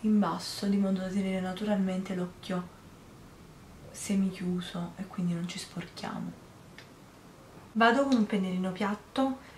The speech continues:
e con un po' del marrone che ho utilizzato per la palpebra fissa a colorare anche un po'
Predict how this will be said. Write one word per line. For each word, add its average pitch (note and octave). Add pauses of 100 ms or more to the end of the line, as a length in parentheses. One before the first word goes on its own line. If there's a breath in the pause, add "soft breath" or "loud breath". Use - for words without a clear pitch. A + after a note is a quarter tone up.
(160)
e F#3+
con G3+
un F#3+
po' G#3
del A3
marrone G3
che F#3+
ho G3
utilizzato F#3
per F#3
la E3+
palpebra F3+
fissa -
a B3+
colorare F#3
anche G#3+
un G3+
po' F#3